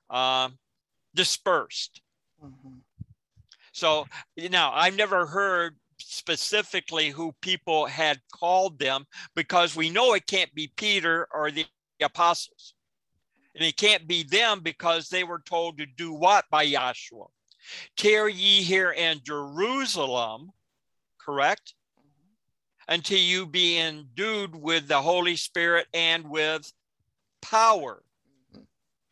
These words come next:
Speaker 1: right? So they had to stay, the, the apostles had to stay there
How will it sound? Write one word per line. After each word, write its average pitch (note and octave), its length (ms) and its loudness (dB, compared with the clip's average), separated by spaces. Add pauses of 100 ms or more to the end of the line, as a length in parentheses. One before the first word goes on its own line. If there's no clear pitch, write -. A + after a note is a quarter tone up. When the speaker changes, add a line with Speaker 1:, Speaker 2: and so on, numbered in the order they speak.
(300)
Speaker 1:
right? D3 340 -2 (1120)
So E3 280 0
they E3+ 220 2
had F#3 300 0
to D3+ 120 -10
stay, F#3 460 0
the, D3+ 180 -10 (100)
the D3 180 0
apostles A3 760 2
had F3 280 0
to D3 100 -12
stay E3+ 400 0
there D#3 340 -2